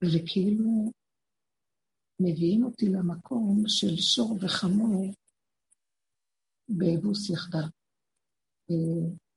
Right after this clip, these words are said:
אני קולטת שהחשיבות נופלת לי, ואנשים, אה, פתאום, מה שאני פעם הייתי אומרת להם, הם... הם לא מקשיבים לי אפילו,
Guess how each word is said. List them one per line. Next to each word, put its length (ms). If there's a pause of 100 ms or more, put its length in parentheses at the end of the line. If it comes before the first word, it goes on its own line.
(520)
אני 560 (140)
קולטת 440
שהחשיבות 680
נופלת 520
לי, 220 (640)
ואנשים, 760
אה, 520 (1080)
פתאום, 340 (420)
מה 140
שאני 460
פעם 220
הייתי 300
אומרת 360
להם, 220 (160)
הם... 100 (1040)
הם 60 (100)
לא 80
מקשיבים 540
לי 120
אפילו, 240